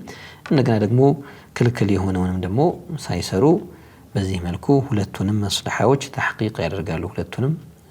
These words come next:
ነገሮች ያሟላሉ ማለት ነው። ሌላኛው ዐቅዱ ኒካህ ነው። ዐቅዱ ኒካህ ማለት የጋብቻ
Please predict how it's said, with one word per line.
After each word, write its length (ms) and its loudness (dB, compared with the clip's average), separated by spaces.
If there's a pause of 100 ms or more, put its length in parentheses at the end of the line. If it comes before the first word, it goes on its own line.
(300)
ነገሮች 420 -2
ያሟላሉ 600 0
ማለት 240 4
ነው። 100 -4 (680)
ሌላኛው 460 8 (880)
ዐቅዱ 380 4
ኒካህ 400 6
ነው። 120 -6 (580)
ዐቅዱ 340 2
ኒካህ 400 0
ማለት 300 0 (580)
የጋብቻ 520 6